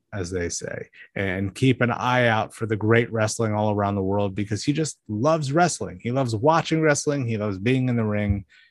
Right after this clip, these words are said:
I have to imagine that one Josh Alexander is firmly on his radar. And if he's not, he certainly should be. Bear, this is a match that would be physical, violent, and an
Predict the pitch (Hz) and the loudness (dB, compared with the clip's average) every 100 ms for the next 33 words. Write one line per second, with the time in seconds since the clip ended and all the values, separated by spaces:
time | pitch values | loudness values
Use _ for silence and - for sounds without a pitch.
0 | _ _ _ _ _ - - - - 160 | _ _ _ _ _ -8 -8 -4 0 2
1 | 139 - 139 120 113 113 95 90 85 _ | 2 2 4 4 2 2 0 -8 -12 _
2 | _ _ _ 107 104 120 117 117 113 107 | _ _ _ -2 2 4 4 4 4 2
3 | 113 110 104 95 101 98 90 90 90 - | 2 2 0 -2 -4 -2 -4 -4 -6 -8
4 | - 117 110 107 101 - 92 82 90 85 | 0 2 4 2 -2 -4 -4 -4 -6 -8
5 | 87 85 - - - - - 101 95 113 | -6 -6 -4 -6 -8 -14 -12 -4 -2 0
6 | 104 107 120 131 127 _ - 98 - 117 | 0 2 4 4 2 _ -12 -8 -4 -4
7 | 107 107 92 101 90 87 - - - - | -4 -4 -4 -4 -6 -8 -14 -14 -18 -20
8 | _ 120 110 104 143 180 143 139 131 127 | _ 4 4 6 6 6 6 6 4 4
9 | 123 - 117 110 110 98 104 101 98 90 | 2 0 -2 0 -4 -2 -2 0 -2 -4
10 | _ _ _ - - 156 147 143 127 135 | _ _ _ -18 0 4 6 6 4 4
11 | 127 120 - - 87 110 120 123 120 113 | 2 0 -6 -16 -4 2 4 4 0 -2
12 | 110 - 113 101 95 98 | -4 -8 -8 -4 -2 -2